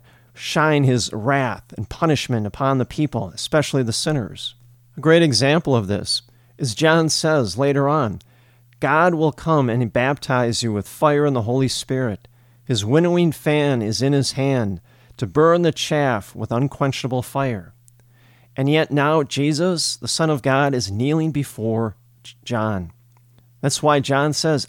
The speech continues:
"I should be baptized by you." John is completely befuddled by this whole situation. See, John thinks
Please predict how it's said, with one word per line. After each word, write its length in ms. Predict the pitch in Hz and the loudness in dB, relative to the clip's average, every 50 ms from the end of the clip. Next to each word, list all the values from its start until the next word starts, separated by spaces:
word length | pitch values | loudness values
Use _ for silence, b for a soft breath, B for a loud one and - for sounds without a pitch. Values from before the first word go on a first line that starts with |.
| - | -10
"I 200 | - 139 143 170 | -10 -6 -4 -4
should 200 | 180 - - 160 | -4 -2 -4 -4
be 120 | 139 139 117 | -2 -2 -2
baptized 600 | - 131 127 131 - - - 131 123 120 104 - | 0 -2 -2 -2 -2 -4 -4 -2 -2 -2 -4 -2
by 140 | - 120 110 | -2 -2 0
you." 320 | 110 123 151 170 123 - _ b b b b b b b b b b b - | 0 -2 -2 -4 -6 -8 _ b b b b b b b b b b b -6
John 280 | - 160 156 175 180 | -2 0 2 2 2
is 120 | 175 160 - | 2 0 -2
completely 540 | - - 139 - - 190 190 - - 170 | -4 -6 -8 -4 0 0 0 0 0 0
befuddled 640 | 170 131 147 123 - - - 147 147 143 139 127 95 | 0 0 0 -4 -4 -2 0 0 2 2 0 0 0
by 200 | 104 113 127 127 | 0 0 2 2
this 200 | 120 113 - - | 0 -2 -6 -6
whole 200 | - 135 135 123 | -4 -4 -4 -4
situation. 840 | - - 139 - - 127 120 123 123 123 120 - - 101 87 87 - _ b b b b b b b b b b b b | -4 -6 -6 -6 -4 -4 -2 -2 -2 -4 -4 -6 -10 -10 -12 -12 -14 _ b b b b b b b b b b b b
See, 220 | b - 165 160 - | b -4 -4 -4 -4
John 420 | - - 151 156 156 170 185 180 | -4 -4 -2 0 2 2 2 0
thinks 540 | 175 - - 160 156 131 110 98 - - - | -2 -2 -2 -2 0 0 -2 -4 -6 -8 -8